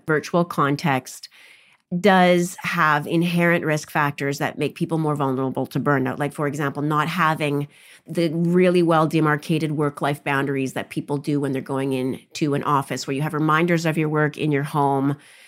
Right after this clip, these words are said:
Um, also, it's very easy to just get into a situation where you're working round the clock. People are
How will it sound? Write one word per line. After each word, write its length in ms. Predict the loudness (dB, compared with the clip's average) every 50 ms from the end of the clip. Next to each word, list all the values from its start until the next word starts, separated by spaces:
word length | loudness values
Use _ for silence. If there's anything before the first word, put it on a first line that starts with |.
| -18 -12 -8
Um, 140 | -8 -6 -2 0
also, 640 | 0 0 0 -2 -4 -2 -2 0 0 0 -2 -4 -6 -10 -20 _ _ -6
it's 160 | -6 -4 -4 -4
very 380 | -2 0 2 2 2 2 0 -2 -2
easy 260 | -2 -2 -2 0 -2
to 100 | -2 -2
just 240 | -2 -2 -4 -4 -2
get 160 | -2 -4 -2
into 240 | -2 -4 -4 -2 -2
a 60 | -4
situation 640 | -4 -4 -8 -8 -4 -2 0 0 0 0 -2 -4 -4 -2
where 120 | -2 -2
you're 220 | -2 -2 -4 -6 -6 _ _ -4
working 560 | 0 2 4 6 8 8 6 6 6 6 6 6
round 300 | 6 4 4 2 0 0
the 60 | -2
clock. 760 | -6 -8 -4 0 2 4 6 6 6 6 4 2 -2 -6 -8
People 300 | -4 -4 -2 0 2 2
are 340 | 4 4 4 4 2 0 0